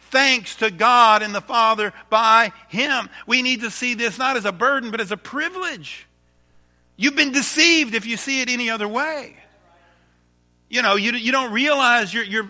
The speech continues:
you're playing the fool if you think, "Ah, this, this Christian life is too hard." I covered those excuses Sunday. There's no excuses that are gonna make a better life for you. So what does this verse mean?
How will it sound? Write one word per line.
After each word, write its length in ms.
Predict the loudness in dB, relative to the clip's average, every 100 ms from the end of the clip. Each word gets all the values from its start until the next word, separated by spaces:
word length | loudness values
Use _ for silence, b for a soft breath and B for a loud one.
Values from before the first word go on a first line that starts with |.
| -8
you're 140 | -10
playing 400 | -4 0 0 -2
the 60 | -6
fool 600 | -4 0 2 2 -2 -2
if 160 | -4
you 120 | -4 -8
think, 280 | -6 -6 -6
"Ah, 280 | -4 -2 -2
this, 180 | -6
this 240 | -8 -12 -12
Christian 380 | -10 -10 -10 -4
life 320 | -2 -2 -6
is 100 | -12
too 160 | -12
hard." 260 | -4 -2 -2 B -6
I 120 | -4
covered 320 | -4 -8 -6
those 220 | -8 -8
excuses 580 | -10 -14 -16 -16 -16 -18
Sunday. 680 | -14 -12 -12 -10 -12 -12 -18 _ _ _ _ _ _ _ _ _ _ _ _
There's 260 | -10 -10
no 180 | -6 -6
excuses 640 | -8 -10 -12 -12 -12 -16 -12
that 140 | -10
are 60 | -8
gonna 340 | -8 -10 -10 -16 _
make 220 | -12 -10
a 80 | -10
better 280 | -8 -8 -6
life 340 | -6 -6 -8
for 300 | -12 -16 -16
you. 140 | -18 -20 _ _ _ _ _ _ _ _ _ _ b b b b b b b b _ _ _
So 180 | -2 0
what 160 | 2 2
does 120 | 0
this 140 | -4
verse 300 | -4 -4 -4
mean? 520 | -6 -4 -4 -6 -12